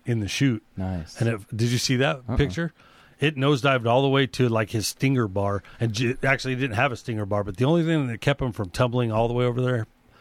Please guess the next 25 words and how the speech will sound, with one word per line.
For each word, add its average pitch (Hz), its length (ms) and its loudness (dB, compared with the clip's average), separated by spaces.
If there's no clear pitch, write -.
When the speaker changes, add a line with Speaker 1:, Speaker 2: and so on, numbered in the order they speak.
Speaker 1:
um, 107 320 0
was 113 160 -2
the 107 80 -2
roll 120 200 4
cage 127 360 -2
hooked - 280 -2
on 117 100 2
a 104 80 -2
rock. 104 460 -2
Speaker 2:
Damn. 135 360 0
Speaker 1:
And 131 100 2
he 139 100 4
had 131 420 0
somebody 156 600 0
riding 117 320 0
with 110 160 -2
him 104 120 -4
that 110 160 0
was 107 140 0
there 113 140 2
for, 120 160 -2
like, 104 260 -2
um, 101 220 -4
like, 110 200 -2
uh, 101 200 0